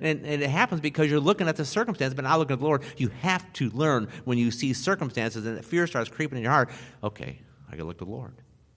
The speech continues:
And maybe even gonna close your eyes. "Okay, Lord, I gotta look to you. Get my eyes off this. I gotta look to you." And sometimes that's a struggle. I understand that.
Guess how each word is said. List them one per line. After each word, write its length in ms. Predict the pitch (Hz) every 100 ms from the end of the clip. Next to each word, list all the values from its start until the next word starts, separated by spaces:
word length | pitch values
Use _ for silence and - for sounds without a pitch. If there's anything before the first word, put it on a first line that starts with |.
| _ _ -
And 100 | 104
maybe 200 | 170 196
even 120 | 143
gonna 140 | 117
close 320 | 107 123 113 87
your 140 | 90
eyes. 320 | 98 80 -
"Okay, 300 | 82 - 73
Lord, 280 | 71 76 78
I 40 |
gotta 120 | 85 85
look 200 | 82 -
to 100 | 64
you. 120 | 67 - _ _ - _ -
Get 100 | 69
my 100 | 85
eyes 200 | 98 98
off 220 | 90 90
this. 300 | 90 - - _ _ _ _ _ -
I 40 | -
gotta 160 | 78
look 160 | 80 78
to 100 | -
you." 180 | 64 58 _ _ _ -
And 140 | 208
sometimes 400 | - 214 208 190
that's 180 | 165 160
a 60 | 135
struggle. 640 | - 143 131 - - -
I 200 | - 110
understand 540 | 180 170 - 160 160 120
that. 220 | 76